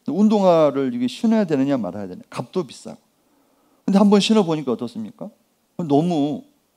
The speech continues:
좋은 거잖아요. 마치 복음은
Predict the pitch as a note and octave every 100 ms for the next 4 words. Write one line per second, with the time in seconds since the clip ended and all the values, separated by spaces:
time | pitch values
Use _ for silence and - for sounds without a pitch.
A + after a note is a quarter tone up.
0 | - - D#3+ D3+ F2+ D#2 C#2 - _ _
1 | _ _ _ _ _ _ _ _ B2+ C3
2 | - A2 G#2+ F#2 - - C3+ D3+ A#2 B2
3 | G2+ E2